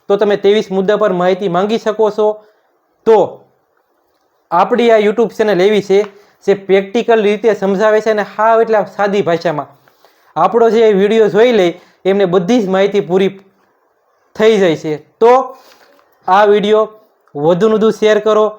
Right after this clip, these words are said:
જેથી કરીને બીજા લોકોને પણ ખ્યાલ આવે કે આપણે આરટી કેવી રીતે કરવી.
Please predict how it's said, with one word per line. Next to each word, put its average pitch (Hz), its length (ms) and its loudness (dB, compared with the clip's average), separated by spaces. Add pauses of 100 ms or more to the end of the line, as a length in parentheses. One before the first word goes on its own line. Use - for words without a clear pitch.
(420)
જેથી 196 260 0
કરીને 214 320 2
બીજા 180 280 0
લોકોને 208 340 0
પણ 208 200 -2
ખ્યાલ 208 380 0
આવે 208 120 2
કે 202 120 -2
આપણે 190 200 0
આરટી 185 380 0
કેવી 202 180 0
રીતે 202 200 -2
કરવી. 202 420 -2